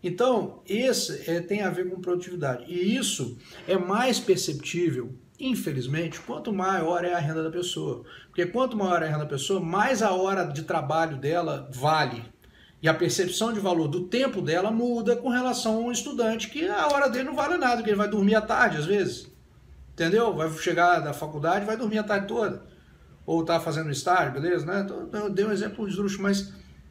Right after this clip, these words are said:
lógico, ele não consegue transformar aquela hora em dinheiro como, como uma outra pessoa numa renda mais elevada. Então, a visão dele com relação à hora, ao custo da hora, é diferente.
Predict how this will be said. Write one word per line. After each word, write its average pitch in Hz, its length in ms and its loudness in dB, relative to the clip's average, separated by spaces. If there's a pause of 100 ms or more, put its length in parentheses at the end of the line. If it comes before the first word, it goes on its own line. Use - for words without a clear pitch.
(260)
lógico, 226 520 4 (1400)
ele 151 160 0
não 175 160 0
consegue 202 320 2
transformar 196 500 0
aquela 175 260 0
hora 156 180 0
em 160 80 0
dinheiro 156 600 2
como, 202 440 2 (320)
como 180 180 2
uma 160 400 -2
outra 151 200 -4
pessoa 156 360 -4
numa 151 240 -4
renda 147 180 0
mais 139 180 -2
elevada. 135 520 -2 (320)
Então, 190 380 0
a 170 80 2
visão 170 460 0
dele 165 260 2
com 160 140 -2
relação 147 500 -2
à 135 60 0
hora, 170 420 2
ao 139 280 -2
custo 196 200 -6
da 156 100 0
hora, 208 280 0
é - 20 0
diferente. - 840 -6